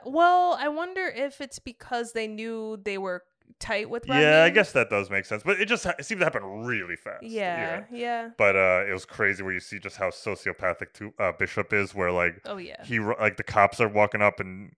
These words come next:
Speaker 2: Q is all dazed and confused, and then he just, Q just, uh, Bishop just comes right into the frame and he's just like, "Yo, somebody killed Raheem," like, you know, and, like,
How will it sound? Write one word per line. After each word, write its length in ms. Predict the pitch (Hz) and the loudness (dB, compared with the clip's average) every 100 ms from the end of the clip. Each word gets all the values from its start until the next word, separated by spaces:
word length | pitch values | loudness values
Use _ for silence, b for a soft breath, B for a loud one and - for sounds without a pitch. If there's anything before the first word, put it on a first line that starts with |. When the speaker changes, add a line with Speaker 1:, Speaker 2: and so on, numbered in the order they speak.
| _ - | _ -10
Speaker 2:
Q 200 | - 104 | -6 -2
is 100 | 95 | -2
all 100 | 90 | -2
dazed 380 | 95 95 98 | 0 0 0
and 100 | 98 | -4
confused, 500 | - 92 107 104 98 | -12 -6 -2 -2 -4
and 120 | 101 98 | -6 -6
then 160 | 92 | -8
he 100 | 95 | -10
just, 260 | 95 - - b b b _ _ | -16 -16 -20 b b b _ _
Q 200 | - 127 | -8 -4
just, 160 | 110 - _ _ - | -4 -8 _ _ 0
uh, 80 | 135 | 2
Bishop 280 | 107 123 117 | 2 0 -2
just 100 | 110 - | -10 -6
comes 180 | 120 | 0
right 100 | 117 | 2
into 140 | 113 113 | 2 0
the 60 | 107 | -2
frame 260 | 120 113 | 0 0
and 80 | 107 | -2
he's 100 | 104 | -10
just 140 | 104 | -12
like, 120 | - 139 | -16 -6
"Yo, 200 | 143 143 | -2 -2
somebody 300 | 170 156 147 | -4 -6 -8
killed 260 | - 170 143 | -8 -8 -6
Raheem," 600 | 131 131 175 170 160 131 | -8 -6 -6 -6 -6 -2
like, 220 | 123 120 | -2 -2
you 80 | 135 | 0
know, 240 | 131 131 | 2 2
and, 100 | 123 | 0
like, 220 | 120 110 | -2 -4